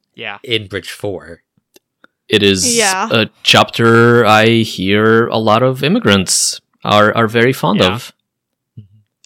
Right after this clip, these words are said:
Speaker 1: Yeah.
Speaker 3: Including this one.
Speaker 1: Definitely that. Hey.
Speaker 2: A-, and so, like, I, I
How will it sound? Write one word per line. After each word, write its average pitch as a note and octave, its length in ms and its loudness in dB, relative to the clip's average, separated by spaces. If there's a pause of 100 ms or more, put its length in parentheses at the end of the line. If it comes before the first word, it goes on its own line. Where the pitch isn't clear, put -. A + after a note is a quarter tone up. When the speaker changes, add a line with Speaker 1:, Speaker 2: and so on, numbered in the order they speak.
(240)
Speaker 1:
Yeah. E3+ 220 -10 (420)
Speaker 3:
Including E3+ 380 2
this C4 180 4
one. G#2+ 160 2
Speaker 1:
Definitely - 160 -20 (480)
that. E3 80 -10
Hey. B2+ 400 -6 (640)
Speaker 2:
A-, D#3 180 -6
and E3+ 160 -2
so, F3+ 120 -4
like, C#3+ 300 -6
I, C#3+ 180 2
I C3 260 -2